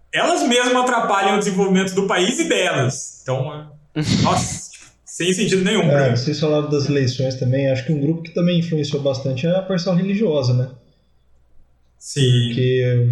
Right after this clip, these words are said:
Speaker 3: o pessoal, ainda mais que é mais conservador, sempre acaba pegando pra esse lado da religião, porque, tipo,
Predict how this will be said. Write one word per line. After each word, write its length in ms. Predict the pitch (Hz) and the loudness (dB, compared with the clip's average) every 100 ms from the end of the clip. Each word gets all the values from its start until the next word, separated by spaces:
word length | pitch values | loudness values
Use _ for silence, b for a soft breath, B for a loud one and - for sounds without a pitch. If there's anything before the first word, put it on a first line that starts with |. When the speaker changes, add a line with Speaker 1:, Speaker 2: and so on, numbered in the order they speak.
| 120 - - _ - 147 | 0 -6 -18 _ -18 -8
Speaker 3:
o 560 | 135 127 120 120 123 - - - | -2 0 0 0 -4 -10 -20 -6
pessoal, 360 | 123 - 135 | -4 0 0
ainda 180 | 151 143 | 2 0
mais 220 | 135 135 | 0 -2
que 80 | - | -2
é 40 | 151 | -2
mais 140 | 143 | -2
conservador, 460 | - 139 135 131 135 | -4 -2 0 0 0
sempre 320 | 160 165 214 | 0 0 0
acaba 400 | 202 190 170 165 | -2 -2 0 0
pegando 280 | 170 160 151 | -2 -2 -2
pra 60 | 151 | -2
esse 140 | - | -2
lado 180 | 151 147 | -2 0
da 60 | 143 | 0
religião, 540 | 151 151 135 127 117 | 0 0 0 2 0
porque, 320 | 123 120 120 | 0 0 -2
tipo, 400 | 117 - 131 120 | -4 -4 -2 -2